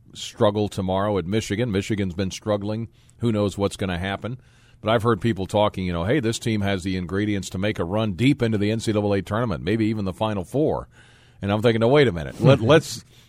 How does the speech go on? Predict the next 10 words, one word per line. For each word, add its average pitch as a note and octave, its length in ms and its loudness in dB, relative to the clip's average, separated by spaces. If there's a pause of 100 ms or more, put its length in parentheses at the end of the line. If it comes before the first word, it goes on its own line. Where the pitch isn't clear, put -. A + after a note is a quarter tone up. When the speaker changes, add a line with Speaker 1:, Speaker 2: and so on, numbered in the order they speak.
(120)
Speaker 1:
let's C3+ 200 2
be C#3+ 180 6
realistic C3+ 540 4
here." F#2+ 300 0
And G2 160 -4
I'm G2+ 160 -4
not A#2 200 2
trying G#2+ 260 0
to F#2 60 -2
discourage G2 680 0